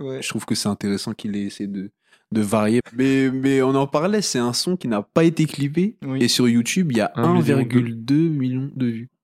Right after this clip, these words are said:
Speaker 1: Hmm.
Speaker 2: Et ça, ça m'a vraiment étonné. Je me suis dit, waouh, ça avait vraiment marché à l'époque. Et, euh,
Speaker 1: Et tu
Speaker 2: et
Speaker 1: vois, ça, ça revient à ce que je disais au début. Je suis sûr que lui, il l'a pris en mode, ah ouais, vas-y, ça, c'est un son un peu à
Speaker 3: Ouais.
Speaker 1: part. Alors que s'il faisait que ça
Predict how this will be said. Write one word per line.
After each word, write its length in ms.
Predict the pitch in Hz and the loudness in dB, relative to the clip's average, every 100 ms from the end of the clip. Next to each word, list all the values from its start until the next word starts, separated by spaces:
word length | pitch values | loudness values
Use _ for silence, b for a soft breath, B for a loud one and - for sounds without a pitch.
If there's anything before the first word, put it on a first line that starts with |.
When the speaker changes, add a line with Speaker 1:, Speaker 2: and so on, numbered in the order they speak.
| - | -10
Speaker 1:
Hmm. 140 | 117 117 | -6 0
Speaker 2:
Et 140 | 110 | 0
ça, 220 | - 135 | 2 0
ça 140 | 143 110 | 0 0
m'a 140 | 101 | 0
vraiment 320 | 98 107 127 | 0 0 0
étonné. 360 | 127 123 110 104 _ _ _ | 0 0 -4 -6 _ _ _
Je 60 | 104 | -18
me 40 | |
suis 140 | - | -14
dit, 100 | 101 | -10
waouh, 1000 | 104 120 143 143 139 135 135 127 123 113 104 | -6 -4 -4 -2 -4 -4 -6 -6 -6 -8 -8
ça 200 | - 95 | -2 -2
avait 160 | 92 | -2
vraiment 280 | 90 110 131 | 0 0 2
marché 280 | 123 - 113 | 0 -2 -2
à 60 | |
l'époque. 400 | 101 98 113 131 - B B B B B 110 | -2 0 -2 -4 -10 B B B B B -6
Et, 140 | 101 | -4
euh, 480 | 95 92 90 87 87 | -2 -4 -6 -8 -6
Speaker 1:
Et 80 | - | -6
tu 100 | 92 | -6
Speaker 2:
et 40 | 120 | -2
Speaker 1:
vois, 200 | 160 226 | -2 -2
ça, 160 | - | -6
ça 140 | - 131 | -4 -2
revient 120 | 143 | 0
à 60 | 147 | -2
ce 80 | |
que 80 | - | -4
je 40 | 131 | -6
disais 200 | 131 135 | -4 -2
au 80 | |
début. 420 | 123 123 143 247 - _ | -2 -2 -2 -2 -4 _
Je 80 | - | -14
suis 80 | - | -6
sûr 180 | 220 214 | -6 -4
que 80 | 135 | -4
lui, 200 | 127 196 | -2 0
il 80 | 156 | 2
l'a 100 | 127 | 0
pris 220 | - - | -2 0
en 60 | 160 | 2
mode, 180 | 147 151 | 2 2
ah 100 | 190 | 0
ouais, 100 | 202 | 0
vas-y, 220 | 156 170 | 2 0
ça, 140 | 170 | 0
c'est 120 | 139 127 | -2 -2
un 60 | |
son 180 | 120 160 | 0 0
un 60 | 139 | 2
peu 120 | 151 | 4
à 60 | |
Speaker 3:
Ouais. 60 | 127 | 4
Speaker 1:
part. 180 | 127 - | 2 0
Alors 200 | 127 123 | -4 -4
que 120 | - | -2
s'il 240 | 123 - 190 | -4 -2 -4
faisait 220 | 135 127 | -2 -6
que 140 | - 160 | -4 -6
ça 300 | - 214 | -4 -6